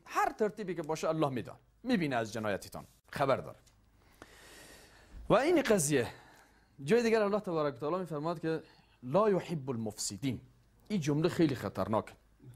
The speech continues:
این جمله در قرآن تکرار شده: «لا یحب الکافرین، لا یحب الظالمین، لا یحب الفاسقین»، مفسدین،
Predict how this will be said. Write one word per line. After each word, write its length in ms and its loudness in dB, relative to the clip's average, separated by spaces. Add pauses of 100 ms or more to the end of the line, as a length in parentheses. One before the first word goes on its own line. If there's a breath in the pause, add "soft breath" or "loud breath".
(520 loud breath)
این 220 6
جمله 260 4
در 140 4
قرآن 280 -2
تکرار 320 -4
شده: 220 -6
«لا 200 0
یحب 320 -6
الکافرین، 760 -6
لا 160 -2
یحب 300 -6
الظالمین، 840 -2
لا 120 -4
یحب 280 -4
الفاسقین»، 840 0
مفسدین، 680 2